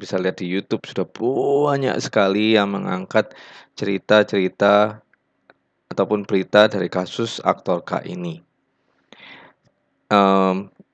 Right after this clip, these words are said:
saya mengangkat tema ini itu juga bukan karena untuk menjelek-jelekkan, eh, aktor K ini. Siapa saya juga gitu loh ya.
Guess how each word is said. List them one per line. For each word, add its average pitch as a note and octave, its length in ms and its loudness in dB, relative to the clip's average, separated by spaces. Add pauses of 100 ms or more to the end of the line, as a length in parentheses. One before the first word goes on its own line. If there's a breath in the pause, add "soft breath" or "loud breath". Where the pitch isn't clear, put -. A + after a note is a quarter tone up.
(120)
saya C3+ 160 8
mengangkat C3+ 480 4
tema G#2+ 160 -2
ini F#2 480 -4
itu - 160 -6
juga G#2 240 0
bukan F2+ 480 0
karena F2 320 -2
untuk - 400 -4
menjelek-jelekkan, F#2 1300 0 (480)
eh, F2+ 320 -2
aktor F2+ 320 -2
K - 160 -2
ini. G2+ 320 -4 (1400)
Siapa G2+ 240 0
saya F#2+ 240 2
juga F#2+ 400 -4
gitu E2+ 160 -6
loh E2+ 160 0
ya. F2+ 160 2